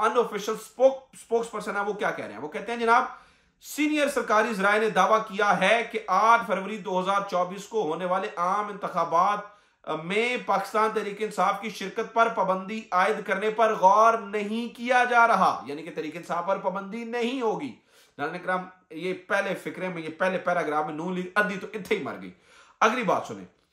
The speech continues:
राब्ता करने पर वजीर इत्तलात मुर्तजा सोलंकी ने भी तस्दीक किया है कि पीटीआई पर पाबंदी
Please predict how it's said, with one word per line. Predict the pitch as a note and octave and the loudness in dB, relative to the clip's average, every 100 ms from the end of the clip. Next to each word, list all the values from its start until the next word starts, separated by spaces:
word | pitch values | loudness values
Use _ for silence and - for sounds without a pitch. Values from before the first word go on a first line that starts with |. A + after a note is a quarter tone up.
| _ _ - | _ _ -8
राब्ता | E3 G#3+ A#3+ D4 | 4 6 6 4
करने | D4+ B3+ A#3+ | 2 2 -2
पर | A#3 B3 | 0 2
वजीर | A3 F#3 G#3+ | 2 0 2
इत्तलात | A3+ A3 F#3 G#3+ G3+ | 2 4 2 2 -2
मुर्तजा | F#3 G#3+ | -6 -6
सोलंकी | F#3+ E3+ F3 G#3+ | -4 -6 -6 -4
ने | A3 | -6
भी | F#3+ | -6
तस्दीक | F3 F3+ F#3 | -12 -10 -8
किया | F3+ F#3 | 0 0
है | G3 | 0
कि | |
पीटीआई | F3 D#3 F3 F3+ | -8 -8 -6 -6
पर | G3 | -6
पाबंदी | E3+ D3 D3+ F3 F#3 | -6 -6 -4 -6 -8